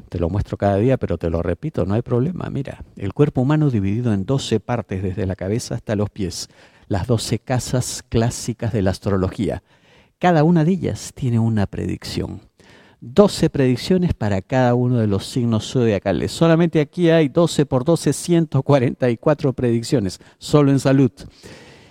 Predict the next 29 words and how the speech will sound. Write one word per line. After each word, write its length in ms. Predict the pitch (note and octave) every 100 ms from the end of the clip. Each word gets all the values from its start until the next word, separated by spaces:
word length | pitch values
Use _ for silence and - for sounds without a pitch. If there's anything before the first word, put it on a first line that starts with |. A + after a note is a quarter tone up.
| _ _
Nadie 240 | E3+ E3
te 80 | D3
ofrece 340 | C3+ D#3 - C#3+
tanto, 360 | C#3+ A#2 G#2+
pues. 340 | G#2 G2+ - D3+
Nadie 580 | D3+ D#3 D#3 D3 C#3+
trabaja 640 | C#3 A2 G#2+ A#2 B2 - A2
tanto 460 | - A#2+ A2 A2
para 180 | G2+ G2
ustedes 400 | F#2+ - A2+ A2
como 360 | - G#2 G#2 G2+
nosotros 500 | F#2+ - G#2 G#2 G2
en 100 | F#2+
arcanos 360 | F#2+ G2 G2 -
punto 240 | G2 F#2+
com. 240 | F#2 F2+
Léete 480 | F2+ G2 A2 A2+ G#2
todas 320 | - C3+ B2+
las 120 | A2 -
predicciones 520 | G#2 G2 - G#2+ G#2
de 80 | G2+
salud. 320 | G#2+ G2 F#2+ - - - - - - - - - _ _ _ -
Pero 160 | F2+
eso 140 | F2 F#2+
sí, 260 | A#2 G2 - - - - -
en 240 | G2 F2
términos 400 | E2+ G#2+ G#2+ F#2
de 140 | F#2 G#2+
salud 420 | - F2+ G2